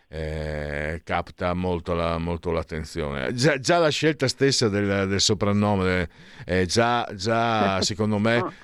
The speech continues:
Speaker 1: hai azzeccato in pieno perché ha un bel suono, ha un suono che riesce a essere misterioso, antico, eh, seducente quasi.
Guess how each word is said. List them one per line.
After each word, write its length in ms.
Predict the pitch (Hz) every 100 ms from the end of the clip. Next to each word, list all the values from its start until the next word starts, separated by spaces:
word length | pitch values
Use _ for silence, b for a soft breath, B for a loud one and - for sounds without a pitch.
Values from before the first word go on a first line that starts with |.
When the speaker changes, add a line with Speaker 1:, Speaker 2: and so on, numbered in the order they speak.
| B
Speaker 1:
hai 180 | 104
azzeccato 540 | 117 107 117 - 127 123
in 160 | 123 104
pieno 400 | 120 131 135 110
perché 260 | 107 104
ha 60 | 117
un 80 | 117
bel 140 | 123
suono, 440 | - 113 110 113 101
ha 60 |
un 100 | 107
suono 560 | 104 113 123 120 117 104 B B B
che 120 | -
riesce 400 | 113 120 131 -
a 40 | 131
essere 760 | 135 127 123 117 110 107 101 90 B 135
misterioso, 640 | 117 135 135 139 160 143
antico, 1040 | 143 127 160 175 147 139 123 120 113 107 104
eh, 240 | 107 107
seducente 800 | - 147 139 - 147 135 113 107
quasi. 540 | 92 98 90 87 80